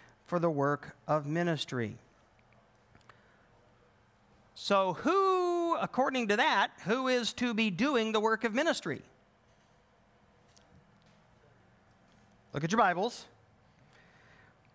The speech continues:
He gives these church leaders to equip the saints for the work of ministry. Who's to be doing the work of ministry? The saints.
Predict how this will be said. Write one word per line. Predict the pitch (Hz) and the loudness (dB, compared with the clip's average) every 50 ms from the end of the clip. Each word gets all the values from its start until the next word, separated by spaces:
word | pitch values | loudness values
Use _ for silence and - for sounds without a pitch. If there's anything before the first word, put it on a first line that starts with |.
| _ _ _ _ - _ _ | _ _ _ _ -20 _ _
He | - 156 165 160 | -2 0 0 2
gives | 143 165 190 226 240 247 226 220 - - | 4 4 4 4 2 2 0 0 -2 -2
these | - 196 196 170 | -2 -4 -4 -4
church | - - 247 262 247 - | -2 0 0 0 0 0
leaders | 214 208 190 185 196 190 185 - - | 0 0 2 2 0 0 -2 -2 -2
to | - 190 180 | 0 2 2
equip | 175 165 - - - 233 262 262 - 208 | 2 0 0 0 0 0 0 0 -2 -4
the | 180 175 | -4 -2
saints | - - - 240 247 262 - - | 0 0 0 0 0 -2 -4 -6
for | - 208 | -4 -2
the | 180 180 | -2 0
work | 185 214 226 214 - | 2 0 0 0 -2
of | 202 190 | -2 0
ministry. | 208 214 196 160 - 160 143 131 | 0 0 0 -2 -2 -2 0 0
Who's | 180 240 269 247 | 2 0 0 0
to | - 269 | -2 -2
be | 233 254 247 | -2 0 0
doing | 208 240 240 247 240 | 2 2 2 2 2
the | 233 214 | 2 2
work | 220 233 214 - | 2 2 2 0
of | 226 | 0
ministry? | 220 226 220 196 - - 135 90 - - _ _ _ _ _ _ _ _ - - _ _ _ _ - - - - - - _ _ _ | 0 0 0 0 -2 -6 -10 -12 -14 -18 _ _ _ _ _ _ _ _ -20 -20 _ _ _ _ -20 -20 -20 -20 -20 -20 _ _ _
The | - 127 | -4 -2
saints. | 131 - - 302 349 330 - - - - - - - - | 0 2 2 2 2 0 -2 -6 -8 -8 -8 -8 -10 -12